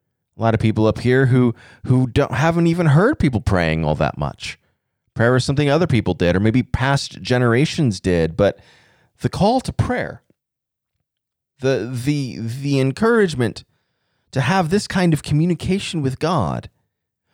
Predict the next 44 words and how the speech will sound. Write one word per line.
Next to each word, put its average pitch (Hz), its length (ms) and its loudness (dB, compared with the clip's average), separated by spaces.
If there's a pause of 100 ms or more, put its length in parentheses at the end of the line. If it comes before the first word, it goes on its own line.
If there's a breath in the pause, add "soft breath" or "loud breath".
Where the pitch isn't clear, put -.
(180 soft breath)
while 170 300 2
a 160 100 4
good 233 260 0
encouragement, 196 800 0 (320 soft breath)
it 151 100 -2
doesn't 240 300 0
get 254 180 2
people 170 240 0
very 143 240 4
far 160 220 2
if 151 80 0
they 139 80 2
don't 220 120 -4
know 294 60 -2
how 165 140 0
to 120 80 -2
do 143 180 -4
it. - 160 -6 (1500 soft breath)
Well, 120 400 2 (360)
things 175 340 0
weren't 139 180 2
all 123 120 4
that 107 180 2
different 113 320 0
in 107 40 2
Jesus' 107 440 -2
day. - 240 -6 (1120)
People 147 280 0
were 107 100 2
praying, 113 520 2
yes, 107 400 0
but - 260 0 (360 soft breath)
here's 180 440 0
what 131 140 2
he 123 100 2
says. 127 260 0
He's 127 140 -4
saying 135 180 0
they're, 139 140 0
they're 127 160 -2
praying 202 480 0
in 143 80 2
incorrect 135 560 0
ways. 90 720 -4